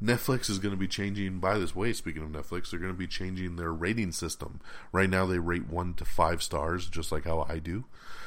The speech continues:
Um, but they're actually gonna be changing that. They're just gonna simply be changing it to a thumbs up, thumbs down system.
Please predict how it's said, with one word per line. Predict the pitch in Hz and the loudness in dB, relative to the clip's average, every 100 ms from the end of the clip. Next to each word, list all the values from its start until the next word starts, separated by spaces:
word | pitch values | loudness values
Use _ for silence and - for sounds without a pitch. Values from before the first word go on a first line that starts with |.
| - - | -2 4
Um, | 80 80 82 | 6 4 2
but | 87 | 6
they're | 98 | 8
actually | 110 - 98 | 8 8 6
gonna | 95 | 4
be | 95 | 2
changing | - 143 156 87 | 0 0 0 -2
that. | 73 67 | -4 -4
They're | 87 | -2
just | 82 90 - | -2 -2 0
gonna | 95 | 0
simply | 90 - 123 - | 2 0 0 0
be | 131 110 | 0 0
changing | - 107 107 107 | 0 0 0 -2
it | 107 98 | -4 -4
to | - 85 | -6 -4
a | 76 | -4
thumbs | - 104 123 101 | -4 -4 -2 -2
up, | 101 - - | -2 -4 -4
thumbs | 92 92 87 | -2 0 0
down | - 82 85 82 | 0 0 0 2
system. | - - - 64 - | 4 4 2 2 0